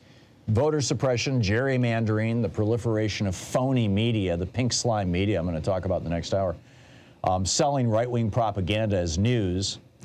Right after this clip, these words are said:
armed militias on our streets, and the Republican Party recruiting them for election monitors are just the visible tip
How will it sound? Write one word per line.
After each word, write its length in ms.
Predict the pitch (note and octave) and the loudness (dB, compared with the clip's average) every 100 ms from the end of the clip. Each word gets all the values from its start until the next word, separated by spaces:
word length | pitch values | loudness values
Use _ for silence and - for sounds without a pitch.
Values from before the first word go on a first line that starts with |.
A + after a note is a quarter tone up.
| - | -2
armed 440 | B2 C3+ C#3 C3 | 0 2 2 2
militias 640 | G2+ A2 B2 A#2+ B2 G2 - | 2 2 2 2 0 0 -2
on 160 | A2 G#2 | -2 0
our 160 | F#2 F2+ | 0 0
streets, 840 | - - - C3+ G2+ G2+ - - - | -2 -2 0 0 0 -2 -4 -6 -4
and 140 | G#2 | -2
the 60 | F2+ | 0
Republican 440 | E2+ B2 B2 G2 | 0 0 0 -2
Party 440 | F#2 A#2+ A#2 G2 F2 | 0 0 0 -2 -2
recruiting 640 | A2+ F#2 - G#3 A#3+ F3+ | -4 -4 -2 0 2 0
them 260 | G#2 D2 E2+ | 0 -2 -2
for 120 | F2+ | -2
election 380 | G2+ G#2 - B2 | 0 0 -2 -2
monitors 520 | F2 C#2+ C2+ D2+ F#2+ - - - - - - - - - - - - | -2 -2 -4 -6 -6 -10 -18 -20 -20 -20 -20 -20 -20 -20 -20 -18 -6
are 120 | A2+ | -2
just 200 | A2 E3 | 0 0
the 60 | C3 | -2
visible 540 | G2 B2+ C#3 B2+ A2+ | 0 0 0 0 -2
tip 420 | G2 - G3 - | -4 -2 -2 -4